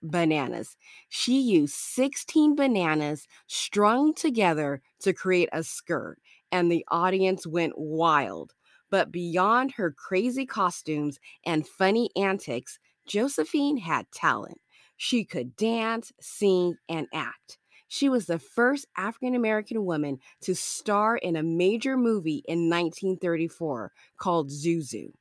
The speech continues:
She became very popular and traveled all around Europe performing, but France loved her. It was said if you visited Paris,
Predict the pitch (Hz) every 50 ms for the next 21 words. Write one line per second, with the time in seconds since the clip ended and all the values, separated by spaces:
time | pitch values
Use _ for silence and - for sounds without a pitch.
0 | _ _ _ _ _ _ _ _ - - 254 254 220 233 - 220 185 170 165 156
1 | 151 175 214 220 240 254 269 269 - - - - 226 214 - - 170 139 156 139
2 | 131 - - - 175 185 165 - - 208 196 175 170 151 156 - - _ _ _
3 | _ - 247 254 269 277 294 294 285 269 247 233 226 214 214 202 190 165 165 170
4 | 156 131 110 - - _ _ - - _ - 190 165 - - - 185 175 160 131
5 | 101 80 69 - _ _ _ _ _ _ 170 151 120 - - - - - - 185
6 | 190 196 202 208 214 214 - - - - _ - 139 139 143 147 151 156 147 143
7 | 127 131 - - - - - _ _ _ - - - _ - 226 285 269 294 294
8 | 269 - - - 196 165 131 117 107 - - - 165 156 185 190 180 160 160 190
9 | 190 202 220 214 226 - - - - 185 156 131 107 90 107 131 - -